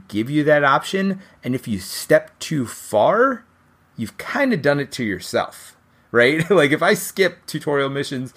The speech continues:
four, five, and six, and I go right to seven, I go, "Whoa, that was a lot to remember." Well, I did that to myself, and at least I know that, and I can back it down myself pretty easily as well.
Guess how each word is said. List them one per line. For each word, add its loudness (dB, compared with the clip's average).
four, 4
five, 2
and -2
six, 0
and 0
I -2
go 0
right 0
to -14
seven, 0
I -2
go, -8
"Whoa, 2
that 6
was 4
a -2
lot 2
to -4
remember." -2
Well, 0
I 2
did 2
that 4
to -8
myself, 0
and -6
at -8
least -2
I 4
know 0
that, 2
and -2
I 4
can -2
back 0
it -8
down 2
myself -4
pretty -2
easily -8
as -12
well. -6